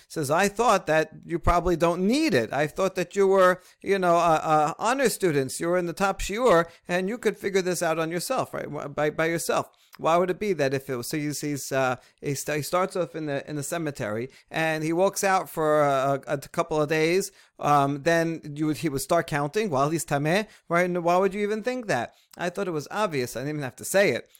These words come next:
But, uh, apparently you belong in Shemuel shiur. Um, so you can, you can go down a level there. Okay,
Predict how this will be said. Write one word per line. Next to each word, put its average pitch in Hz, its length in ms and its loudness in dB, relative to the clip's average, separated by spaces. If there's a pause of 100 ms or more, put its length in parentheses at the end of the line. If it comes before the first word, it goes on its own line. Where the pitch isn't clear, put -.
(140)
But, 123 240 -4
uh, 139 120 0
apparently 180 520 0
you 185 420 -6
belong 214 320 0
in 214 80 -2
Shemuel 240 520 0
shiur. 185 480 2 (360)
Um, 160 380 -2
so 170 240 0
you 170 140 -2
can, 202 260 -6
you 190 120 -4
can 185 180 -8
go 202 120 -2
down 156 240 -2
a 147 60 -2
level 127 320 -4
there. 123 200 -4 (1000)
Okay, 131 260 -2